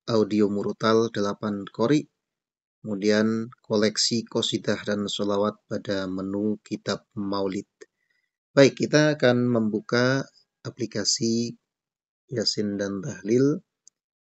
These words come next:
yang versi terbaru, yaitu terdapat tambahan Al-Quran dan tafsir tiga puluh juz, ya. Ini adalah tampilan Quran dan tafsir.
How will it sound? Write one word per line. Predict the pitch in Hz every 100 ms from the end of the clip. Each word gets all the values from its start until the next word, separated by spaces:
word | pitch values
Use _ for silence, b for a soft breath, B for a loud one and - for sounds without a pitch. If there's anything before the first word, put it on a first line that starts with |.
| _ -
yang | 113 101 101 98 95 _ -
versi | 131 139 - 143
terbaru, | 131 110 151 107 98 170 - -
yaitu | 120 98 95 - 113 120 123 123 -
terdapat | 104 95 101 - 110 107 -
tambahan | 98 95 95 107 107 113 120 _ _ _ -
Al-Quran | 113 101 - 110 - 117 113 110 - _
dan | - 98 95
tafsir | - 107 - - 104
tiga | - 113 101 92
puluh | 123 104 98 -
juz, | - 110 - - -
ya. | - - _ _ _ _ _
Ini | 127 143 135
adalah | 131 139
tampilan | 127 120 120 120 139 151 151
Quran | 123 - 127 123
dan | 110 104 101
tafsir. | 107 - 131